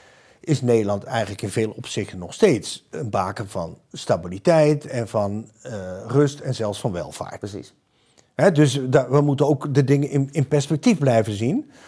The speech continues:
Speaker 1: Maar het, tegelijkertijd moet je wel zeggen, daar is in Nederland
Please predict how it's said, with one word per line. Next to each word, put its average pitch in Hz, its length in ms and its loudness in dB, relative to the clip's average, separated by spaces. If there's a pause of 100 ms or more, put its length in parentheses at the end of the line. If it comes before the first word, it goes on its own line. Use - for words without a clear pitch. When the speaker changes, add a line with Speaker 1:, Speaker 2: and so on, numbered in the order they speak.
(320)
Speaker 1:
Maar 156 680 2 (180)
het, - 240 -6
tegelijkertijd 185 800 2
moet 147 200 0
je 120 60 0
wel 165 200 2
zeggen, 190 540 -2
daar 127 200 0
is 143 200 -2
in 113 160 -4
Nederland 190 840 -2